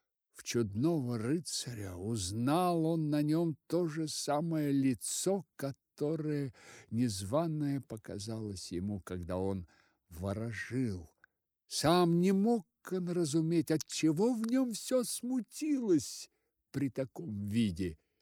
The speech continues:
И, робко озираясь, мчался он на коне, покамест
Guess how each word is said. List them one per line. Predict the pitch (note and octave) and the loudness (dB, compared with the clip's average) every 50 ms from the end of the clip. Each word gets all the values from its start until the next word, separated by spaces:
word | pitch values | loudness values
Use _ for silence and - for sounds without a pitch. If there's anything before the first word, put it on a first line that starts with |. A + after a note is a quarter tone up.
| _ _ _ _ _ _ | _ _ _ _ _ _
И, | - - G#2 | 0 4 6
робко | A#2 B2 C#3 D3+ C3 - - - - C#3 | 6 8 8 6 6 4 0 0 4 4
озираясь, | C#3 C#3 A2+ B2 C#3+ C#3+ D3+ D3+ D3+ D3+ D3 A#2+ - - | 6 6 6 6 6 8 8 8 8 8 6 4 0 -2
мчался | B2+ B2+ B2 - - - D3 D#3+ D#3 C#3+ C3+ - - - - - C3 | -2 -4 -4 -2 0 4 4 6 6 4 2 -2 -6 -6 -2 0 0
он | C#3 C#3 C3 C3 B2+ | 2 2 0 0 0
на | C3 B2+ | 0 -2
коне, | - - B2+ B2+ C3+ D#3 D3+ | -2 -2 0 0 2 2 0
покамест | - - C3+ B2 - - C#3+ D#3 D#3 D3+ D3 A#2+ - - - | 0 -2 -4 -4 0 0 2 2 2 2 0 0 -2 -4 -8